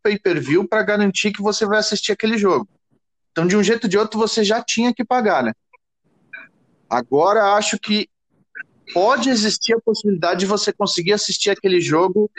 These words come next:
sem pagar. De, de novo, acho que a gente não tem ainda o, o, exatamente o que, que vai acontecer a partir disso. É uma, é uma medida provisória, né? A gente tem que ainda esperar ela ser,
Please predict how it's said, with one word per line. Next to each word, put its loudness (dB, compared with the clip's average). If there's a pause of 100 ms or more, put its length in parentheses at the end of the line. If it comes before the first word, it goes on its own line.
(160)
sem -2
pagar. 0 (2000)
De, -2
de -2
novo, 2 (180)
acho -2
que 2
a 2
gente -4
não 0
tem -2
ainda 0
o, 2
o, 2
exatamente -2
o -20
que, -10
que -20
vai -2
acontecer -6
a -2
partir -4
disso. -6 (360)
É 2
uma, 2 (260)
é -2
uma 0
medida 0 (340)
provisória, 2 (300)
né? 0
A 0
gente -6
tem -2
que -6
ainda -2
esperar 0
ela 2
ser, -2